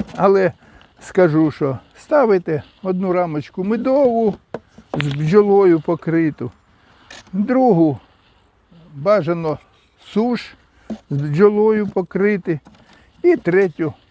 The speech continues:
теж ставите медопергову, тому що вони ж не будуть літати, а в цю суш можете водички налити, не жалійте.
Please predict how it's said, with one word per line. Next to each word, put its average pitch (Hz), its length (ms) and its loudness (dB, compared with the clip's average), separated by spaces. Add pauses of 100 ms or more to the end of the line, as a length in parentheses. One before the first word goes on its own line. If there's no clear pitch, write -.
(280)
теж 160 260 -8
ставите 151 560 -6
медопергову, 151 1120 -2 (420)
тому 160 260 -2
що 151 180 -2
вони 151 300 2
ж 135 80 -4
не 139 100 -2
будуть 185 380 -2
літати, 170 640 -2 (380)
а 170 100 0
в 170 80 -2
цю 165 260 -2
суш 220 440 -4 (340)
можете 160 440 0
водички 139 680 -2 (280)
налити, 135 480 -6 (380)
не 170 240 0 (180)
жалійте. 123 720 -2